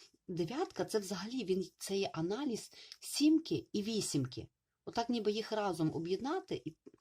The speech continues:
і в дев'ятці ви вже аналізуєте, оцінюєте те, що ви робили, як ви постаралися в сімці і вісьмірці. Отак. Тобто я нічого не роблю, я оцінюю отримане. Аналізую,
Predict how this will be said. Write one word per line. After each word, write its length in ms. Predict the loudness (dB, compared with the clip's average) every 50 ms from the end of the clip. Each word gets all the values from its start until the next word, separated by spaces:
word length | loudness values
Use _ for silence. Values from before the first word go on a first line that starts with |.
| -20 -20 -20 -20 -8 _
і 60 | -6
в 60 | -6
дев'ятці 680 | -4 -4 -2 0 2 2 2 0 0 -2 -2 -2 -2 0
ви 120 | 2 2 2
вже 160 | 2 2 -2 -2 -2
аналізуєте, 920 | -2 0 0 0 0 0 -2 -2 0 2 4 4 4 2 0 -2 -2 -2
оцінюєте 880 | -2 -4 -4 -2 4 6 6 8 8 6 4 4 2 0 -2 -4 -4 -4 -6 _ _ _ _ _ _ _ _ _ _ _ _ _ _ _ _ _
те, 240 | -2 0 0 0 0 0
що 240 | -2 0 0 0
ви 160 | 2 2 2 2
робили, 440 | 2 2 2 2 2 2 0 0
як 280 | 0 0 -2 -2 -2 -4
ви 60 | -6
постаралися 680 | -4 -4 -8 -6 -4 -4 -2 -2 -2 -4 -4 -4 -6 -6
в 60 | -6
сімці 380 | -4 -2 -2 -2 -2 -4 -8 -8
і 100 | -8 -8
вісьмірці. 580 | -8 -6 -6 -4 -4 -6 -6 -10 -16 -18 -18 _ _ _ _ _ _ _ _ _ _ _ _ _ _ _ _ _ _ _ _ _ _ _ _ _ _ _ _ _ _ -12 -10
Отак. 280 | -8 -6 -6 -6 -6 -8 -8
Тобто 260 | -6 -6 -6 -4 -4 -2
я 140 | -2 0
нічого 300 | 0 0 0 0 0 0
не 80 | 0 0
роблю, 320 | 0 -2 -2 -2 -6 -6
я 140 | -4 -4 -4 -4
оцінюю 560 | -6 -6 -6 -6 -4 -2 0 0 2 0 0 -2
отримане. 840 | -6 -8 -8 -4 -2 0 0 2 2 2 2 0 0 -2 -4 -8 -12 _ _ _ _ _ -20 -20 _ _ _ _ _ _ _ _ _ -20 -20 -20 _ _ _ _ -20 -20 _ _ _ _ -6 -2
Аналізую, 760 | 0 2 4 4 4 2 2 0 0 0 0 -2 -2 -4